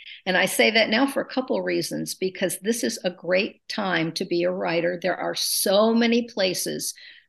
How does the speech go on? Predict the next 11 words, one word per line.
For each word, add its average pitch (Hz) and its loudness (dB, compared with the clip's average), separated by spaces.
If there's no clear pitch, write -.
to 214 0
have 175 -2
your 175 2
work 160 -4
scene. 156 -2
I 165 -2
mean, 165 -4
uh, 160 -6
the, 160 -2
uh, 160 -6
internet 233 2